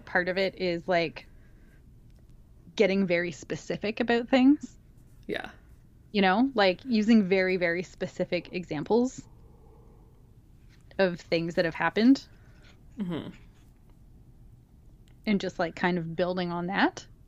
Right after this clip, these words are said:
Speaker 1: Like,
Speaker 2: Well
Speaker 1: it's almost like you need to start really small and then, like,
Speaker 2: Yeah.
Speaker 1: grow outwards,
Speaker 2: <laughs>
Speaker 1: I guess.
Speaker 2: Yeah. Well, 'cause that's just it, right? Like, this is,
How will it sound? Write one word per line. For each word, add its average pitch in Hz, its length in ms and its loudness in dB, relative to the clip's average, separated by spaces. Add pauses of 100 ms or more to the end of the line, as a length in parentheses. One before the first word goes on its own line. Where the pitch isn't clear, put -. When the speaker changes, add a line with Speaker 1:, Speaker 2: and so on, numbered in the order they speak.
(400)
Speaker 1:
Like, 233 120 4
Speaker 2:
Well - 80 2
Speaker 1:
it's - 80 -2
almost 277 260 4
like 320 120 0
you 269 80 2
need 233 180 -8
to 226 60 -4
start 180 280 -2
really 175 220 -6
small 190 540 -4
and 196 160 -4
then, 170 140 -4
like, 143 360 -6 (520)
Speaker 2:
Yeah. - 260 -8 (1200)
Speaker 1:
grow 156 380 -4
outwards, 165 720 -4 (180)
Speaker 2:
<laughs> - 1040 -14
Speaker 1:
I 185 100 0
guess. - 440 -10 (360)
Speaker 2:
Yeah. 214 100 -8 (760)
Well, 226 120 0
'cause 247 140 -4
that's 226 160 0
just 196 160 -2
it, 175 120 2
right? 156 160 0
Like, 170 120 -6
this 180 220 -4
is, 180 480 -4